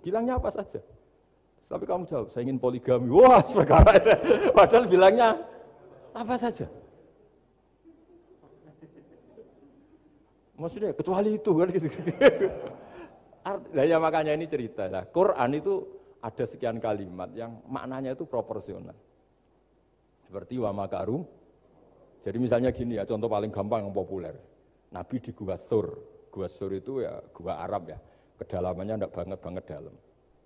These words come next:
Terus Allah merekayasa itu dengan cara ada laba-laba yang apa,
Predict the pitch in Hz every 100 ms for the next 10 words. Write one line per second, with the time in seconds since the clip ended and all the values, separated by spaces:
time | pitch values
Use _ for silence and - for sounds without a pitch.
0 | _ _ _ _ 98 92 - 90 123 135
1 | 104 98 98 95 92 98 87 87 127 131
2 | 98 95 92 87 82 107 127 - _ -
3 | 85 95 87 87 87 87 82 107 107 95
4 | 87 76 - - -